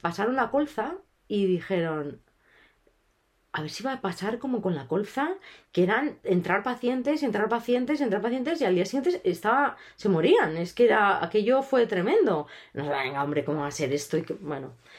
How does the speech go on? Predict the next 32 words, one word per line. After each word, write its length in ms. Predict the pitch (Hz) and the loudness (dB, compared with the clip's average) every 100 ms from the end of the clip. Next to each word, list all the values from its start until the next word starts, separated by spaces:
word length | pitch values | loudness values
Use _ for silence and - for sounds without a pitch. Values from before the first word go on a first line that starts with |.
| - | -8
pues 340 | - 175 165 170 | 2 2 2 2
rápidamente, 640 | 190 190 185 180 247 277 | 2 4 2 2 0 2
bueno, 220 | 214 214 | 2 2
pues 180 | 170 - - | -2 -8 -6
te 120 | 170 | -2
ves 280 | 170 165 175 | 0 0 0
vídeos, 400 | 262 277 294 262 | 2 2 2 0
empezaron 300 | 170 170 165 | -4 -4 -4
a 40 | 160 | -6
sacar 280 | 165 147 | -6 -4
vídeos 320 | 160 208 180 180 | -2 0 -2 -2
en 80 | |
internet 420 | 165 147 143 160 156 | -4 -4 -6 -4 -4
del 100 | 143 | -6
hospital, 520 | - 143 208 240 240 - - | -10 -4 2 2 2 -4 -8
información, 560 | 170 165 151 143 208 214 | -6 -4 -4 -4 -4 -2
protocolos 580 | 160 160 165 170 160 - | -2 -4 -4 -2 -2 -6
de 60 | |
cómo 380 | 165 170 165 156 - - | -4 -2 -2 -4 -8 -10
había 240 | 156 151 | -4 -4
que 80 | 147 | -4
actuar 460 | - 170 208 247 220 | -6 0 2 2 0
en 100 | 175 | -4
caso 240 | 175 175 | -6 -4
de 160 | 165 165 | -2 -2
que 140 | 160 | -2
viniera 260 | 151 156 143 | -2 -4 -6
un 60 | 151 | -2
covid, 300 | 277 269 208 | 0 2 2
de 80 | |
que 300 | 180 156 147 143 | 0 0 -2 -2
tal. 260 | 233 262 | -2 -2